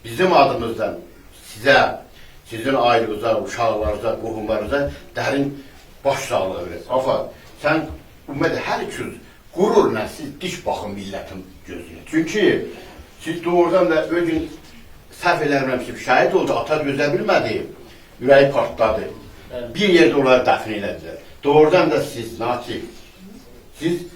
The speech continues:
Speaker 1: doğrudan dözümlü, dağ vüqarlı, savalan vüqarlı insansınız ki, bu günləri siz xalqın qarşısında durub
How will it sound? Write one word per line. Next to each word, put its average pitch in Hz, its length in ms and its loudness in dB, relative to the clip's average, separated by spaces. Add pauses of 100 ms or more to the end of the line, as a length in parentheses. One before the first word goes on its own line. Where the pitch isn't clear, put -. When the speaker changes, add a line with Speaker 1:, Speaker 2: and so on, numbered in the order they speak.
(420)
Speaker 1:
doğrudan 143 500 4
dözümlü, 117 600 0 (480)
dağ 160 340 6
vüqarlı, 107 500 -2 (280)
savalan 160 520 6
vüqarlı 123 400 2
insansınız 113 580 -4
ki, 117 160 -8
bu 214 100 -2
günləri 143 420 2
siz 131 200 -8 (280)
xalqın 123 680 0 (640)
qarşısında - 560 2
durub 107 260 -4